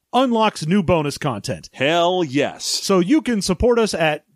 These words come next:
Speaker 1: two dollars a month, four dollars a month, or ten dollars a month. Unlocks everything, including
Speaker 2: Yeah.
Speaker 1: our monthly show and the T V Mastery, where we are currently going through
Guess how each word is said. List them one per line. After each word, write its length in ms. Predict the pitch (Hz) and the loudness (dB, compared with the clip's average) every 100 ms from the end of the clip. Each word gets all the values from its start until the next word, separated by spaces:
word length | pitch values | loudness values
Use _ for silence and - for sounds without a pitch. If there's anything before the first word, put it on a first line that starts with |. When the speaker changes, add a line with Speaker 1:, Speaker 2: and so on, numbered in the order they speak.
| _ | _
Speaker 1:
two 160 | - 311 | 0 2
dollars 360 | 277 247 240 | 4 2 0
a 40 | 220 | 2
month, 340 | 226 220 180 190 269 | 2 2 -2 -6 2
four 200 | 302 262 | 2 4
dollars 360 | 233 214 185 | 2 2 0
a 40 | 185 | 0
month, 240 | 180 170 - | 0 0 0
or 160 | 175 | -2
ten 320 | - 330 403 | 2 0 2
dollars 320 | 262 180 175 165 | 2 2 0 0
a 40 | |
month. 260 | 170 165 - - - | 0 0 -2 -12 -2
Unlocks 500 | 262 254 214 190 - - 233 | 0 2 0 0 -4 -4 0
everything, 600 | 262 208 185 196 180 180 | 0 0 -2 0 0 -2
including 480 | 175 175 220 214 175 | -2 2 2 2 2
Speaker 2:
Yeah. 60 | |
Speaker 1:
our 260 | 147 139 123 _ _ _ - | 2 2 -2 _ _ _ -2
monthly 420 | 254 339 254 262 | 0 0 0 0
show 440 | - 262 240 240 _ _ _ _ _ _ | 2 2 2 0 _ _ _ _ _ _
and 240 | - 339 349 | -2 0 0
the 60 | |
T 220 | - 247 208 | 0 2 2
V 180 | 226 | 2
Mastery, 520 | 196 202 196 - 190 185 | 2 2 0 0 0 2
where 200 | 180 180 | 2 2
we 160 | 202 | 2
are 100 | 185 | 0
currently 440 | - 269 254 202 170 | 2 2 2 0 0
going 320 | 185 185 170 | 2 2 0
through 440 | 185 180 175 165 | 2 4 4 2